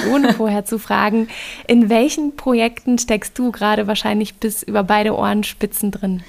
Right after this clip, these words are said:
Speaker 1: Was machst du gerade aktuell?
Speaker 2: Also wir, ähm, sind gerade in den Endzügen für die Torstraße eins unter der Regie von, ähm, Sherry Horman und Umo Dag. Und, ähm, ich bereite aber auch gerade zwei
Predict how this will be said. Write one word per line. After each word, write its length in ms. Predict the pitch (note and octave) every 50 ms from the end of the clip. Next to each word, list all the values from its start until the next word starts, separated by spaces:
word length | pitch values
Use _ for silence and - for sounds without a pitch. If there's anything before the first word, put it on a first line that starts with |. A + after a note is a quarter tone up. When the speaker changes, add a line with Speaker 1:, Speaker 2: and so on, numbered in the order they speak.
| - -
Speaker 1:
Was 200 | - G3+ G3 -
machst 240 | G#3+ G#3 F#3+ - - -
du 40 |
gerade 280 | - - - F#3+ F#3+ G3
aktuell? 400 | G3 - - - G#3 F3+ F3+ F3+
Speaker 2:
Also 640 | F3+ F3+ F3+ F3+ F3 F3+ F#3+ F#3 F3+ F3+ F3+ F3+ F3 F3
wir, 640 | F#3 F3+ F3 F3 F3 F3 F3 F3 F3 F3+ F3 - -
ähm, 560 | - E3+ E3+ E3+ E3+ E3+ E3+ E3+ E3+ E3+ E3+
sind 220 | E3+ F3 F3+ G3 G3+
gerade 340 | - - - F3 F3 F3+ F3+
in 400 | - - F3 E3+ E3+ E3+ E3+ E3
den 160 | E3 D#3+ E3
Endzügen 760 | - - F3 G3 A3 A3 A3 - G#3 G3+ F#3 G3 F#3+ F#3+ F#3+
für 340 | F#3 - F#3+ F3 E3+ F3 E3+
die 140 | D#3+ F3 E3+
Torstraße 720 | - - F3 E3+ F#3+ F#3 - - - D#3+ D#3+ E3 - - -
eins 380 | - D#3+ E3+ F#3+ G#3+ A3 A3 -
unter 260 | - E3+ E3+ - F3
der 320 | F3 E3+ E3 E3 D#3+ D#3+
Regie 480 | E3+ E3+ E3+ E3+ E3+ - E3+ E3+ E3 F3
von, 540 | F3 - - F3 E3+ E3 E3 E3 E3 - -
ähm, 240 | - E3 E3 E3 E3
Sherry 280 | - - F3+ F3 E3+ E3
Horman 380 | E3+ F3 F3 F3 F3+ F#3 F#3 F#3+ - - - - - - - - _ _ _ _
und 440 | E3+ E3 E3 E3 D#3+ - - - - _
Umo 280 | - F3 F3 E3+ D#3+ D#3+
Dag. 380 | E3 - D#3+ D#3 F3 G#3+ - - - _ _ - - - - - _ _ _ _
Und, 640 | F#3 F3+ F3 F3 F3 E3+ E3+ F3 E3+ E3+ E3+ E3+ F3 F3 - -
ähm, 480 | E3+ E3 E3 E3 E3 E3 E3 E3 E3+ - -
ich 160 | - - -
bereite 400 | - - - E3+ F#3 F#3+ F#3+ F#3+
aber 200 | - - - -
auch 140 | - E3+ -
gerade 540 | - - - E3 D#3+ E3 E3+ E3 E3 E3 E3
zwei 360 | - - - E3+ E3 D#3 D#3+